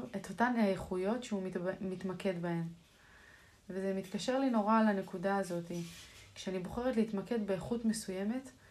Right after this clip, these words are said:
לדוגמה, זמן האיכות שלי עם התינוק שלי, או זמן האיכות שלי עם הבן זוג שלי, או הזמן שבו אני יושבת ליצור, ברגע שאני ממקדת את תשומת הלב שלי לאיכות הזאת, אני מושכת עוד מזה לחיים שלי.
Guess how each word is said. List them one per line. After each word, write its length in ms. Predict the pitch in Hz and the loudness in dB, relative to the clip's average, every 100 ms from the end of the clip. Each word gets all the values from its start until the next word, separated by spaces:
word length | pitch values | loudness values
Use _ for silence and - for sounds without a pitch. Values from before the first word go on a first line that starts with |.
| - - _ - | -20 -20 _ -12
לדוגמה, 540 | 180 185 190 196 185 | -8 -4 0 0 0
זמן 280 | 175 190 202 | -2 2 2
האיכות 340 | 202 196 208 202 | 2 0 -4 -2
שלי 440 | 202 185 180 175 | -2 -2 -4 -6
עם 240 | 170 180 175 | -6 -6 -6
התינוק 400 | 170 175 202 226 | -6 -2 -2 -2
שלי, 360 | 277 277 302 285 | -2 -2 -4 -6
או 500 | 185 180 180 175 175 - - - | -6 -4 -4 -2 -4 -8 -20 -12
זמן 280 | 190 196 190 | -2 0 0
האיכות 280 | 185 208 190 | 0 -4 -2
שלי 220 | 196 185 | -2 -2
עם 100 | 180 | -2
הבן 260 | 170 180 | -2 0
זוג 180 | 170 226 | 2 0
שלי, 400 | 220 269 294 302 - - - - - | 2 0 0 -2 -6 -18 -20 -14 -4
או 240 | 185 185 | 0 2
הזמן 280 | 185 190 254 | 2 2 2
שבו 280 | 277 269 285 | 2 4 4
אני 120 | 277 | 6
יושבת 380 | 262 262 262 254 | 4 4 2 4
ליצור, 540 | 208 - 214 240 320 - - - - - - | 2 2 2 2 -2 -10 -20 -20 -20 -12 -2
ברגע 240 | 202 247 | 0 0
שאני 340 | 254 214 190 180 | 0 0 0 0
ממקדת 880 | 175 180 180 - 262 254 175 170 - - - _ | 0 0 -4 0 4 4 4 2 -6 -20 -20 _
את 180 | - 170 - | -10 -10 -10
תשומת 380 | - 254 233 220 | -2 2 2 2
הלב 260 | 190 202 202 | 4 4 2
שלי 420 | - 190 170 170 170 | -2 -2 -2 -4 -4
לאיכות 500 | 170 151 - 233 240 | -2 -2 -2 0 2
הזאת, 320 | 254 277 277 | 2 0 0
אני 240 | 302 196 | -2 -2
מושכת 600 | 175 170 - 254 277 269 - | -4 -4 -2 -2 -2 -4 -2
עוד 260 | 208 226 214 | 2 4 4
מזה 300 | 190 180 208 | 2 2 0
לחיים 400 | 190 175 185 180 | 0 -4 -4 -4
שלי. 280 | 180 160 | -6 -6